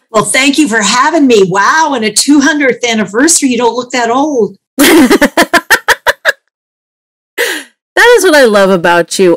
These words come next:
Speaker 2: I had the pleasure of attending one of your in-person trainings July ninth, July twenty nineteen in Brentwood, California, which is not a very big town, so I was surprised that you weren't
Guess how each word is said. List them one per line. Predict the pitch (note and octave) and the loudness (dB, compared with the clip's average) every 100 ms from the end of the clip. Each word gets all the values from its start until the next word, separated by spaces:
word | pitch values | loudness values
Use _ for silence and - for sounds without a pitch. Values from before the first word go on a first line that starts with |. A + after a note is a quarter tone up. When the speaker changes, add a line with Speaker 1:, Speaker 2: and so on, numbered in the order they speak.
| - | 2
Speaker 2:
I | B3+ F4 | 2 4
had | G4+ F4+ D#4 | 2 2 0
the | D#4 | -2
pleasure | B3 G3 F3+ G3+ | 0 2 2 0
of | - G3+ | 0 0
attending | G#3 - A#3 A3 A3 G#3 | -2 0 0 0 0 0
one | G#3 | 0
of | G#3+ G3+ | 0 2
your | G3 F#3+ | 2 2
in-person | - A#3+ C#4+ - B3 A#3 A#3+ A3+ A3+ A3 _ _ _ _ | 2 2 2 2 2 2 2 2 2 0 _ _ _ _
trainings | - A#3+ G#3+ G3+ A3 A#3 - _ _ _ | 0 2 2 2 2 0 -4 _ _ _
July | G3+ G3+ F#3+ F#3 G#3+ | 0 2 2 2 2
ninth, | A#3 A#3 B3+ _ _ | 2 2 0 _ _
July | - G#3+ A#3 B3 | -2 2 4 2
twenty | B3+ C#4+ C#4+ | 2 0 2
nineteen | B3 G#3 G3 F#3+ F3+ F#3 A#3+ - | 2 0 0 0 2 2 0 0
in | G3 F#3 | 2 2
Brentwood, | F3+ F#3 F3+ A#3 | 2 0 0 -4
California, | - A3 C4+ - G#3+ F3+ G3 C#4 - | -2 -2 -2 -2 -2 0 -2 -4 -6
which | G3+ A#3+ | -2 0
is | A3+ | 2
not | A3 G#3 A#3 | 2 4 4
a | E4+ C#4+ | 4 2
very | G#3 A3+ A#3 C#4 | 2 4 4 4
big | C#4+ C4 | 2 0
town, | - B3 A3 B3 | 0 2 2 2
so | C4 | 0
I | A#3+ | 0
was | A3 G3 | 0 -2
surprised | A#3 A3 G#3+ A3 A3 | -4 0 2 2 0
that | A3 G3 | -2 -2
you | G#3+ | -2
weren't | G3+ G#3 G#3 B2 B2 | 0 0 -2 -4 -10